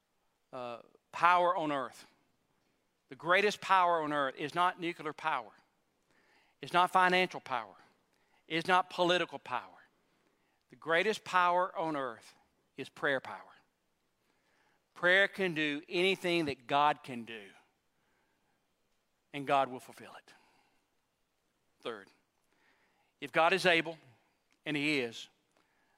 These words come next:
then he can ke-, help us with our problems.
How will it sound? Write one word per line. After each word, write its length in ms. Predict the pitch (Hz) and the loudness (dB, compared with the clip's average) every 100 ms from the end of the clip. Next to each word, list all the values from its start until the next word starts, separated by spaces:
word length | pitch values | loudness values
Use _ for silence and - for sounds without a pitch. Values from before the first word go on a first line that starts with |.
| _ _ _ | _ _ _
then 120 | 135 131 | -12 -4
he 140 | 165 | -2
can 120 | 147 | -4
ke-, 280 | 117 165 180 | -4 -2 0
help 260 | 156 165 143 | 0 -2 -4
us 160 | 127 | -10
with 100 | 135 | -6
our 120 | 123 | -6
problems. 600 | 120 139 117 107 - - | -4 -6 -8 -10 -20 -20